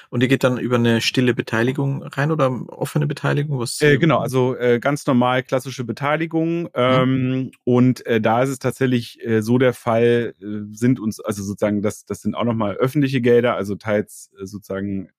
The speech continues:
Speaker 2: nationale, aber auch sozusagen, äh, efre, also E U,
Speaker 1: Mhm.
Speaker 2: äh, Gelder mit drin.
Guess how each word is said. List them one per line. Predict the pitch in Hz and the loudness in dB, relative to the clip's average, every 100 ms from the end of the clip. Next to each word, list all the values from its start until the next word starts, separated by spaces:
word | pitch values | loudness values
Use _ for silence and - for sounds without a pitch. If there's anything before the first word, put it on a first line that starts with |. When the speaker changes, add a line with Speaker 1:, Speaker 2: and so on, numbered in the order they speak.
| _ | _
Speaker 2:
nationale, | 107 127 - 120 110 107 110 | -6 -6 0 2 2 2 2
aber | 90 85 | 0 0
auch | 87 | -2
sozusagen, | - 95 95 95 - | -8 -8 -6 -6 -8
äh, | 95 90 | -8 -2
efre, | 123 - 123 120 113 | -4 0 2 2 2
also | 95 92 | -4 -8
E | - 95 | -8 -4
U, | 127 151 - | 0 0 -2
Speaker 1:
Mhm. | 127 117 127 _ _ _ | -10 -10 -12 _ _ _
Speaker 2:
äh, | 113 117 | -2 0
Gelder | 120 127 131 | 2 4 4
mit | 127 120 | 0 0
drin. | 117 127 143 | 0 0 0